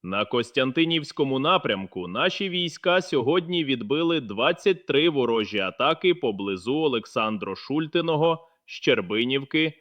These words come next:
Плещіївки, Іванопілля, Яблунівки та у бік Софіївки.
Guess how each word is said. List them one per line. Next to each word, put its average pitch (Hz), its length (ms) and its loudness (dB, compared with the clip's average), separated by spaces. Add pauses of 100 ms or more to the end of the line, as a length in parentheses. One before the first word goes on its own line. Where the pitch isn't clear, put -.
(160)
Плещіївки, 131 1000 0 (280)
Іванопілля, 117 1000 0 (260)
Яблунівки 123 840 0
та 120 200 0
у 101 120 -2
бік 101 260 -4
Софіївки. 101 880 -4